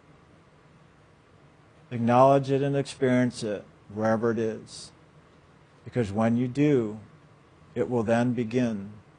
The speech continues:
to take hold within you and begin to carry you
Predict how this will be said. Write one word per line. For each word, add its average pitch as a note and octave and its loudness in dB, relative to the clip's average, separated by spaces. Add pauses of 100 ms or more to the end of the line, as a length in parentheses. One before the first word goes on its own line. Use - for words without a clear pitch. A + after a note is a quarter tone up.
(1040)
to A2 -16
take A#2 -2
hold B2+ 0
within C3 -2
you A#2 -8 (1200)
and A#2 0
begin A#2+ 0
to C3 -2
carry C#3+ 2
you G#2+ -4